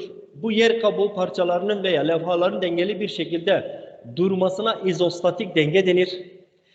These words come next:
Eğer izostatik denge bozulursa epirojene, epiroji-, epiro-,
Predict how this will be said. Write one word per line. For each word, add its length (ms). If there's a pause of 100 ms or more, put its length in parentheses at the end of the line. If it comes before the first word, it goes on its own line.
(220)
Eğer 300
izostatik 680
denge 320
bozulursa 560
epirojene, 880 (520)
epiroji-, 720
epiro-, 360